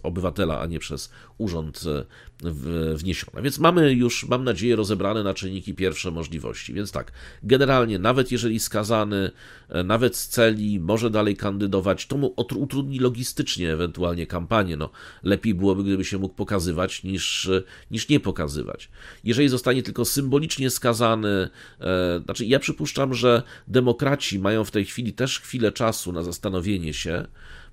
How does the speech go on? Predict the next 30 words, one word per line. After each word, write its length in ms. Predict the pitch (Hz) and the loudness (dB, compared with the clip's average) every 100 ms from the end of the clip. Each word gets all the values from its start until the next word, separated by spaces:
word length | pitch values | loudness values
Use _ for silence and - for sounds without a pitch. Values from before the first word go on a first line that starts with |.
| - | -6
e, 260 | 95 92 | 0 0
bo 120 | 92 113 | 2 -2
przypomnijmy, 560 | - 123 123 123 110 | -2 -4 -2 0 0
że 100 | 98 | 0
ta 140 | 101 92 | 0 -2
decyzja 400 | 95 101 95 90 | -4 -6 -2 -2
sędziego 400 | 101 90 95 90 | -2 -2 -2 -2
przecież, 460 | - 90 78 - | -4 -6 -4 -6
który 200 | - 98 | -4 -4
też 200 | 92 98 | -4 -4
nie 100 | 107 | -2
ukrywa 380 | 98 101 95 90 | -2 -2 0 0
tego, 260 | 98 95 87 | 0 -2 0
że 140 | 87 | 0
jest, 400 | 85 - - - | -2 -4 -8 -2
e, 180 | 90 85 - - | -2 -2 -6 -18
zwolennikiem 600 | 82 90 92 95 107 113 101 | -6 2 2 2 0 0 2
demokratów, 640 | 101 98 104 90 95 87 | 0 2 0 0 -2 -2
że 120 | 90 | -4
płaci 360 | 87 92 90 95 | 2 0 0 -2
na 100 | 92 | 0
Bidena 400 | 92 92 92 87 | 0 0 0 -2
kampanię 520 | 92 90 95 92 90 | -4 -2 -2 -2 -4
i 80 | 87 | -4
tak 180 | 85 85 | -6 -2
dalej, 280 | 87 90 | 0 0
w 20 | 82 | -2
związku 260 | 87 92 | -4 -8
z 40 | 87 | -6
tym 160 | 95 | -6